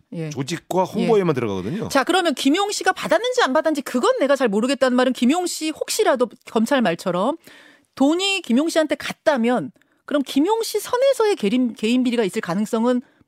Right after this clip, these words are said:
Speaker 1: 뭐 배제할 수는 없단
Speaker 2: 아,
Speaker 1: 말씀이세요?
Speaker 2: 그건 제가 뭐라고 말할 수 없죠. 왜냐면 모르는데.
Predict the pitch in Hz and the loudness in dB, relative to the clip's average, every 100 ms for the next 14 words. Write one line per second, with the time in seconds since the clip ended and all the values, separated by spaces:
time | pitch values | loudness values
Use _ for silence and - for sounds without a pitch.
0 | _ 202 208 - 214 214 330 320 311 190 | _ -2 -2 0 0 2 2 2 -2 -2
1 | 208 185 160 156 143 214 233 151 185 120 | -2 -4 -6 -8 -4 -4 -2 -2 -2 0
2 | 135 131 104 101 151 - 107 135 113 139 | 0 -2 -4 -6 -10 -8 -4 0 2 4
3 | 160 107 92 | 2 0 -6